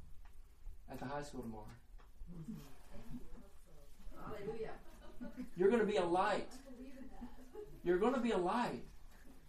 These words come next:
Speaker 1: And they're gonna, I, I mean, I've learned, I've learned that whenever you see something that goes dire-, directly against the human nature, you can say, That person is the believer.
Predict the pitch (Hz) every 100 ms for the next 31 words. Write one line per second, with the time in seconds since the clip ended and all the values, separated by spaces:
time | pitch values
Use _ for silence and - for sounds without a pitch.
0 | - - - 160 190 220 202 175 - -
1 | 196 202 208 202 226 277 254 180 190 214
2 | 254 196 160 147 - - - 156 175 254
3 | 262 233 - 220 - 190 - 160 143 -
4 | - - - - - 175 165 - - -
5 | - - - - - - - - 160 147
6 | 165 156 175 - 180 151 170 - 143 123
7 | - 175 165 143 131 131 - - - -
8 | 127 120 107 - - - - - - 185
9 | - - - 180 - 151 - 165